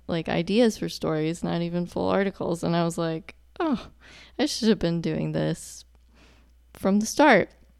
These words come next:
So I started doing that, and that was wonderful.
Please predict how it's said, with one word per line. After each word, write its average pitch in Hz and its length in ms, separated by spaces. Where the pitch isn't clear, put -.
So - 160
I 240 60
started 254 280
doing 202 280
that, 170 440
and 180 420
that 170 120
was 185 200
wonderful. 165 800